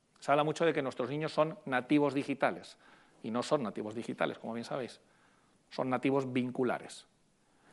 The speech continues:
Nacemos con la predisposición para vincularnos con nuestra mamá, con nuestro papá, con nuestra profe.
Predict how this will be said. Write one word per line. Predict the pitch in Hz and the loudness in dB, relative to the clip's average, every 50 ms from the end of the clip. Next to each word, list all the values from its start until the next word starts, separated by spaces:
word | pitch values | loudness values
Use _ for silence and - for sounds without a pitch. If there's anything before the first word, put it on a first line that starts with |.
| - - - | -20 -10 -2
Nacemos | 107 117 117 110 - - 156 160 170 208 233 - | 2 4 4 4 4 6 6 6 8 6 4 4
con | - - 127 | 2 4 4
la | 120 107 | 4 4
predisposición | - 110 110 - - 127 - 123 113 156 165 170 | 4 0 0 0 0 -2 -2 4 4 6 6 8
para | 165 147 135 | 8 8 8
vincularnos | 131 123 123 - - 117 120 139 156 170 175 180 180 - | 8 6 2 4 6 8 10 10 10 10 6 2 0 0
con | - 208 165 | -2 -2 -2
nuestra | 165 156 - - 165 | -2 -2 0 2 4
mamá, | 156 147 139 117 98 - - - _ _ _ - | 4 4 4 4 0 0 -6 -18 _ _ _ -4
con | - 120 | -4 -2
nuestro | 113 107 - - | -2 -2 -2 -2
papá, | 110 110 - 123 113 101 - - - - - - _ - | -2 2 4 4 4 4 2 -8 -20 -20 -20 -20 _ -8
con | - 123 110 | -6 -6 -6
nuestra | 107 101 - 110 101 | -6 -6 -6 -6 -4
profe. | - 113 104 - - - | -4 -4 -6 -6 -8 -14